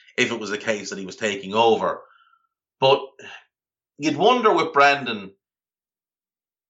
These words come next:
is he too worried about the aesthetics of it? Like, Brendan loves to play attacking football, and that's fine. But maybe there's times where he needs to be a little bit more pragmatic.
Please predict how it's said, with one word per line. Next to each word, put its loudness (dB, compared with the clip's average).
is -4
he -6
too -2
worried 2
about 0
the -6
aesthetics -2
of -8
it? -16
Like, -2
Brendan 0
loves 0
to -10
play -2
attacking -4
football, -8
and -4
that's 0
fine. -4
But -4
maybe -2
there's -6
times -2
where -2
he -6
needs -6
to -2
be 4
a 2
little 0
bit -8
more -2
pragmatic. -2